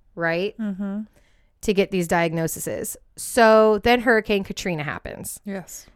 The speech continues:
Speaker 1: Destroys the apartment complex that Dee Dee and her and Gypsy are living in. Dee Dee does what she does best. She calls up,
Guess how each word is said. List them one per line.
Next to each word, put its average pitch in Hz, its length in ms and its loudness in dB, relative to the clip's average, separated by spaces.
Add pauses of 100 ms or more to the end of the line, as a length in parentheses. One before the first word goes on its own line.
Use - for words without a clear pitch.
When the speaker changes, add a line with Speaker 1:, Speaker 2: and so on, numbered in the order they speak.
Speaker 1:
Destroys 226 540 4
the 240 100 0
apartment 196 380 0
complex 175 760 -2
that 175 340 -2
Dee 185 200 -4
Dee 185 320 0
and 170 160 -6
her 175 340 0
and 165 340 0
Gypsy 180 320 -2
are 185 240 4
living 156 280 0
in. 170 240 0 (540)
Dee 208 200 0
Dee 214 80 2
does 220 200 6
what 220 100 -2
she 226 80 -6
does 233 180 6
best. 277 460 4
She 190 300 4
calls 220 480 6
up, 226 340 6